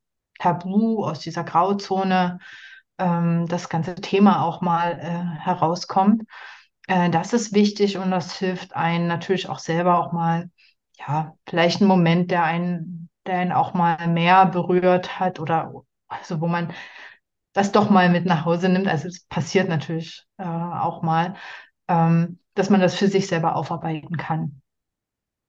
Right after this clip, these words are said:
Aber ansonsten, äh, bereue ich das überhaupt nicht. Ich mache das jetzt seit zwei Jahren und habe jetzt rund, ich hab's nicht ganz genau im Kopf, aber, äh,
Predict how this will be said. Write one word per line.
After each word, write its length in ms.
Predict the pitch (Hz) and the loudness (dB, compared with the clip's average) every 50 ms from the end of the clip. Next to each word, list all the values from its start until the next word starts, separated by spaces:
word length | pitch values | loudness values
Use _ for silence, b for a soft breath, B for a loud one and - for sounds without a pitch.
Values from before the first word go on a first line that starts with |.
| - _ - | -16 _ 0
Aber 220 | 180 165 160 165 | 2 4 4 4
ansonsten, 600 | 170 170 165 165 165 175 175 - - 190 175 175 | 2 2 2 0 0 0 -2 -4 -4 -2 -2 -2
äh, 220 | 180 - 165 170 170 165 | 0 0 0 0 0 0
bereue 280 | 190 185 - 170 175 | 0 2 2 2 2
ich 60 | 170 | 2
das 180 | - 180 165 175 | 0 -4 -4 -4
überhaupt 400 | 175 165 147 175 185 185 190 - | -6 -4 0 0 0 0 0 -4
nicht. 140 | 170 165 - | -8 -8 -8
Ich 60 | - | -6
mache 180 | 180 170 - - | -6 -6 -6 -6
das 180 | 180 165 - | -8 -8 -8
jetzt 140 | 175 170 - | -10 -8 -6
seit 180 | - 170 165 170 | -6 -6 -6 -6
zwei 260 | - - 170 170 170 | -8 -6 -4 -4 -2
Jahren 480 | 170 170 160 160 175 190 208 208 208 | 0 0 2 2 4 4 6 6 6
und 540 | 202 - 170 165 165 165 165 170 175 165 - | 4 2 0 -2 -2 0 -2 -2 -4 -4 -4
habe 140 | 180 165 - - | -4 -4 -4 -4
jetzt 460 | 175 170 170 170 - - - - _ _ _ _ _ - - | -6 -6 -6 -6 -14 -18 -20 -20 _ _ _ _ _ -4 0
rund, 600 | 202 202 196 196 196 202 202 - - - - _ | 0 0 0 0 0 -2 -2 -4 -6 -20 -20 _
ich 100 | _ - | _ -12
hab's 160 | 202 202 - | -12 -10 -6
nicht 200 | 208 196 - - | -6 -8 -6 -2
ganz 260 | - 190 220 247 - | 0 0 0 0 0
genau 160 | - 214 208 202 | 2 4 6 6
im 100 | 202 202 | 4 4
Kopf, 200 | - 202 202 196 | 2 -2 -4 -4
aber, 260 | 190 190 185 185 190 B B B B B B B B B B B B B B _ _ - | -2 -2 -2 -2 -2 B B B B B B B B B B B B B B _ _ 4
äh, 640 | 196 190 190 185 185 185 185 180 185 185 185 190 | 6 6 8 8 6 6 4 2 0 -4 -6 -6